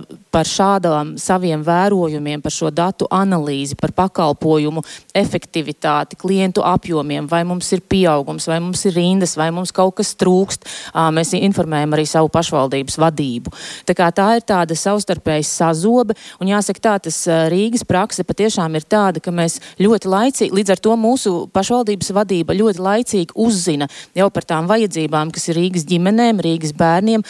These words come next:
un mēs li-, ļoti laicīgi varam arī plānot un runāt par to, ka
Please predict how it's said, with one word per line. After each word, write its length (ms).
un 160
mēs 160
li-, 160
ļoti 380
laicīgi 340
varam 240
arī 140
plānot 640
un 100
runāt 380
par 80
to, 220
ka 80